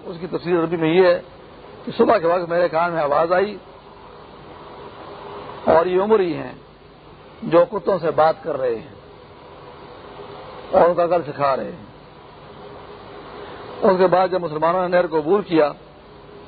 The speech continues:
تو ایسا ہی اتفاق پڑا کہ حضرت سعد کے مؤذن نے نماز کے لیے اذان دی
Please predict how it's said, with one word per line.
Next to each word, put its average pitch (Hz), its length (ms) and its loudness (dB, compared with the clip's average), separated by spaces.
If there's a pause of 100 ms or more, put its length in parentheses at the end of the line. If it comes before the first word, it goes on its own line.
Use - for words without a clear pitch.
(600)
تو - 80 4
ایسا 190 160 4
ہی 208 60 6
اتفاق 170 440 0
پڑا 170 300 0 (880)
کہ - 60 -8
حضرت 170 220 4
سعد 185 200 2
کے 180 140 -6
مؤذن 170 280 -2
نے 180 60 -2
نماز 165 340 2
کے 160 60 -12
لیے 160 100 -2
اذان 165 360 -2
دی 160 160 -8